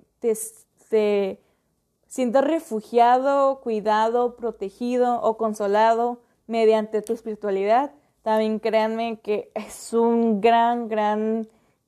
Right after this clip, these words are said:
apoyo, es una gran, esa recarga de pilas. La verdad es que yo siento que sin trabajar en mi, en mi espiritualidad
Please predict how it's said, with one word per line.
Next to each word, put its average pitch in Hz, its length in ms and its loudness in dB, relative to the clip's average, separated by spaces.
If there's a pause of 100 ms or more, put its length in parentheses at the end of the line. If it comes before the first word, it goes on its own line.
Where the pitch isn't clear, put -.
(1120)
apoyo, 226 560 2
es 220 120 -4
una 226 300 -2
gran, 220 460 -2 (240)
esa 240 240 -2
recarga 220 480 2
de 220 140 0
pilas. 214 640 0 (260)
La 226 180 2
verdad 214 400 2
es 226 140 -4
que 240 440 -2 (1500)
yo 226 180 4
siento 233 360 -2
que 220 360 -2
sin 226 400 -4
trabajar 214 460 2
en 240 80 -4
mi, 233 100 -8 (320)
en 233 120 -10
mi 220 40 -6
espiritualidad 214 680 0